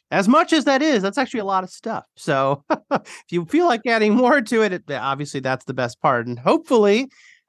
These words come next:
uh, ab-, obviously, as you've gone through the C P M A I certification, which is added to those skills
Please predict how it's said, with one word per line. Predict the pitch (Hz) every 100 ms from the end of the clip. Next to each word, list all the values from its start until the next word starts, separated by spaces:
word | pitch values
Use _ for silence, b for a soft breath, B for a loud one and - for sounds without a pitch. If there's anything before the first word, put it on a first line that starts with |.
| _
uh, | - 151 147 147
ab-, | - 156 160 -
obviously, | 139 147 165 170 147
as | 127 120
you've | 123 117
gone | 135 143 160
through | - 151 147
the | 127
C | - 208
P | 208
M | 143
A | 131
I | 240
certification, | 320 160 131 127 - 117 -
which | 117
is | 117 107
added | 156 180 196 160
to | -
those | 135 123 110
skills | - - 170 185 120 98 117 -